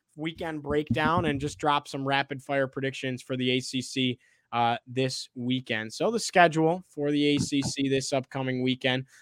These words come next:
like we said, N C State and Clemson. That is the, uh, obviously the big marquee game, A B C primetime, college game day. Clemson, six and a half point favorites.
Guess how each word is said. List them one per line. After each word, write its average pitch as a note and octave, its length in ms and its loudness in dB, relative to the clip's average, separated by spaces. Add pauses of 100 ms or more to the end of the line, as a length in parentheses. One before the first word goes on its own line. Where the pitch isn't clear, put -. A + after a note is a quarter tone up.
(140)
like C3+ 160 2
we D#3+ 100 6
said, D3 400 8 (360)
N C3+ 160 4
C D#3+ 180 0
State D#3+ 380 6
and C3+ 160 2
Clemson. D#3+ 580 4 (380)
That C#3 200 6
is C#3 220 6
the, C#3 260 6
uh, B2+ 280 6 (240)
obviously D3+ 420 6
the C#3+ 100 4
big D3 440 6 (240)
marquee C#3+ 400 2
game, C#3+ 440 4
A D3 140 6
B D3 140 0
C C#3+ 240 -2
primetime, C3+ 880 2 (180)
college C3+ 440 8
game C#3 260 4
day. C3+ 180 8
Clemson, C#3+ 480 -2
six - 240 -4
and C#3+ 80 -2
a C3+ 60 0
half C3+ 240 0
point C3 260 -4
favorites. C#3+ 600 2